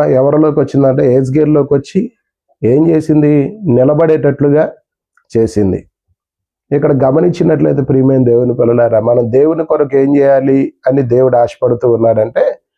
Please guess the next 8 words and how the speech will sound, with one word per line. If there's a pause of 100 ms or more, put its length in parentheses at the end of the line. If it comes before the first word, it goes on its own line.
(380)
దేవుని
కొరకు
మనం
నిలబడేవారిగా
ఉండాలని (560)
ఆయన
ఆశపడుతూ
ఉన్నాడు.